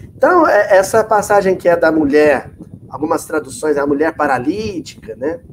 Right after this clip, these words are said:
Gosto menos. A, a, a, mu-, a mulher encurvada eu gosto mais. Mas se eu, se eu fosse tradutor, eu acho que uma, a melhor definição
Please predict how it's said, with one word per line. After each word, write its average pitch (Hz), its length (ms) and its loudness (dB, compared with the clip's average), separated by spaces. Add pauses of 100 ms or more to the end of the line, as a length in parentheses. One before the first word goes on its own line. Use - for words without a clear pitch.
(720)
Gosto 165 400 -4
menos. 185 720 0 (800)
A, 170 380 2
a, 135 720 -2 (180)
a, 143 120 -4
mu-, 175 180 -6
a 160 100 0
mulher 175 280 4
encurvada 180 680 2
eu 202 80 6
gosto 175 440 -2
mais. 214 580 2 (340)
Mas 226 180 2
se - 120 -10
eu, 294 140 2
se - 340 0
eu 330 240 6
fosse 294 480 2
tradutor, 208 880 4 (320)
eu 147 100 -4
acho 180 240 0
que - 80 -14
uma, 180 200 -4
a 170 160 -2
melhor 160 340 2
definição 160 880 -2